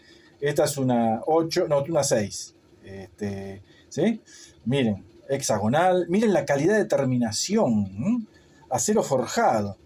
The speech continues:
¿sí? Miren. Eh, aquí tenemos la de diez, ¿m? Una medida muy utilizada en milímetros. Por ahora solo la hacen en milímetros, pero mi-, miren la calidad de terminación. Miren, miren. La verdad, ¿quién no va a querer tener una herramienta de estas? Industria argentina.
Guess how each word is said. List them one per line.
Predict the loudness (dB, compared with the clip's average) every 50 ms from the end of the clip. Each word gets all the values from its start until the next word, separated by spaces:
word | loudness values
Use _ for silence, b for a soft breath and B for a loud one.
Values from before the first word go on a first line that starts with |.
| -18 _
¿sí? | -4 -2 0 0 0 -2 -6 -12 -20 -20 -20 _ -6
Miren. | -4 -4 -4 -4 -6 -12 -20 B B B B B B B B B -6
Eh, | -4 -2 -2 0 0 -2 -2 -4 -6 -8
aquí | -8 -8 -6 -4
tenemos | -2 -2 0 0 0 0
la | 2 2
de | 2 2
diez, | 2 2 2 2 2 2 0 -4 -6 -10 _ -20 _ _ _ -20 -20 _ _ -20 -20 _ _ -4
¿m? | -2 0 0 0 0 -2 -6 _ _ -4
Una | -2 0 2 2 2 2 2
medida | 2 2 0 2 2 2
muy | 2 2 2 0
utilizada | 0 -2 -4 -2 0 2 2 4 4 4 2
en | 2 2
milímetros. | 0 0 0 0 0 -2 -2 -2 -2 0
Por | 2 2
ahora | 4 4
solo | 4 2 2 4
la | 4 2
hacen | 2 0 -2 -2
en | 0 0
milímetros, | 2 2 0 0 -2 -2
pero | 0
mi-, | 0 -2 -2 B B B B -4
miren | -2 0 2 2
la | 2 2
calidad | 0 -2 -2 0 -2
de | -2 0
terminación. | 0 -2 0 0 0 0 0 0 -4 -6 -4 -2 0 0 0 0 -2 -4 -6
Miren, | -6 -6 -6 -8 -8
miren. | -6 -4 -4 -4 -4 -6 -10 -18 -20 -20 -20 B B B B B B B _
La | -4 -2 0
verdad, | 0 2 2 2 2 0 B B B B -8
¿quién | -2 0 2 4 4
no | 4 4 4
va | 4
a | 2
querer | 2 0 2 2 2 0 0
tener | -2 -4 -2 0
una | 0
herramienta | 0 0 0 0 0 0 0 0 0 -2 -2
de | -2 -4
estas? | -6 -6 -8 -10 -12 -6 -6
Industria | -4 -4 -4 -4 -4 -6
argentina. | -6 -2 -2 -4 -2 -2 -4 -4 -4 -6 -8